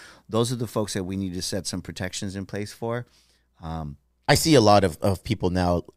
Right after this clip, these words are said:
Speaker 2: uh, living out of their car.
Speaker 1: Yeah.
Speaker 2: That more than ever, you know,
Speaker 1: Yeah.
Speaker 2: more than ever now I see a lot of,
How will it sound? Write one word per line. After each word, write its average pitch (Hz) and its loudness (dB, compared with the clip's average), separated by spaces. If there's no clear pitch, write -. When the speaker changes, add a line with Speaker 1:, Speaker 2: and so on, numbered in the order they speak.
Speaker 2:
uh, 87 2
living 98 4
out 87 -2
of 80 -2
their 69 -8
car. 71 -8
Speaker 1:
Yeah. 90 -6
Speaker 2:
That 110 4
more 131 6
than 110 6
ever, 78 2
you 107 2
know, 104 6
Speaker 1:
Yeah. 90 2
Speaker 2:
more 127 6
than 117 4
ever 101 4
now 101 4
I 92 2
see 92 -2
a - 0
lot 85 2
of, 85 0